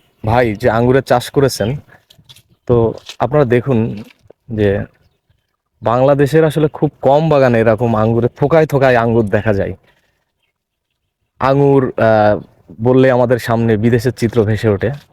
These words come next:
কারণ আমরা জানি যে মধ্যপ্রাচ্য বা কাশ্মীর বা বিভিন্ন কান্ট্রিতে এই আঙ্গুর ফলগুলো খুব ভালো হয়। তো দেশের মাটিতে, দেশের মাটিতে যে এত সুন্দর ফলন, এত সুন্দর বাগান আছে, এটা আসলে না দেখলে বিশ্বাস করার মতন অবস্থা না।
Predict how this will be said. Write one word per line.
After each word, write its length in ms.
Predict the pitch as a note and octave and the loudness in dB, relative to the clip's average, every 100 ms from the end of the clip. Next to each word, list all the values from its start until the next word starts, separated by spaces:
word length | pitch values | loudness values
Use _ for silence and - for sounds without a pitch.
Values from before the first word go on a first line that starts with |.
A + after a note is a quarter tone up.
| - | -4
কারণ 120 | G2+ | -2
আমরা 180 | G2+ A2 | 0 0
জানি 280 | G#2+ G#2+ A2 | 0 0 -2
যে 200 | G#2+ G2+ | -2 -2
মধ্যপ্রাচ্য 760 | G#2 G#2+ G#2+ A#2 B2 A2 - | 0 0 -2 -2 -2 -2 -2
বা 300 | G#2+ G2+ G2 F#2+ - - _ _ _ _ | 0 0 0 -4 -14 -20 _ _ _ _
কাশ্মীর 520 | A#2 G#2+ A2+ G#2 G2+ | -4 -2 -2 0 0
বা 100 | G2+ | 0
বিভিন্ন 300 | G#2+ A2+ A2+ | 0 2 2
কান্ট্রিতে 580 | G#2+ G#2+ G2 A2+ - A2+ | 0 -2 -2 -4 2 2
এই 120 | G#2+ | 2
আঙ্গুর 280 | F#2+ G#2+ G#2 - | 0 0 0 0
ফলগুলো 260 | A2 A2+ | 0 0
খুব 140 | A2 F#2+ | -2 -4
ভালো 240 | G2 G#2+ | -4 -2
হয়। 220 | G2 A2 - - - _ _ _ _ _ _ _ _ _ _ _ _ _ _ - | 0 -2 -6 -18 -20 _ _ _ _ _ _ _ _ _ _ _ _ _ _ -6
তো 60 | |
দেশের 320 | G2 B2 D#3 D3+ | -2 0 0 0
মাটিতে, 460 | C3 C3+ - G#2+ D3 - _ _ _ _ _ _ _ _ _ _ _ G2+ | 0 -2 0 -2 -2 -12 _ _ _ _ _ _ _ _ _ _ _ -4
দেশের 280 | A#2 C#3+ | 0 0
মাটিতে 320 | C3+ B2 C3 C#3 | 0 0 -2 -2
যে 120 | C3 | 0
এত 280 | A#2 - D#3 | 0 2 0
সুন্দর 560 | D3 - C3+ C3+ C#3 | 0 -2 0 2 2
ফলন, 380 | - A#2+ B2 A#2 | 0 -2 0 2
এত 100 | G#2+ | 0
সুন্দর 340 | A2+ B2+ A#2+ | -2 0 0
বাগান 280 | A2 G#2 A2 | 2 2 2
আছে, 220 | A2+ - | 0 -2
এটা 220 | G2 A2 G#2+ | -2 0 0
আসলে 220 | - A2+ | 0 -2
না 180 | G#2+ A2 | 0 0
দেখলে 280 | A#2 B2 | 0 0
বিশ্বাস 340 | A2 A2 A2+ - | -2 -4 -6 -6
করার 220 | A2 G2+ | -2 -2
মতন 300 | G2+ G#2 G2+ | -2 -2 -2
অবস্থা 340 | G2 G#2 - | -4 -6 -6
না। 160 | F#2+ G#2+ | -6 -6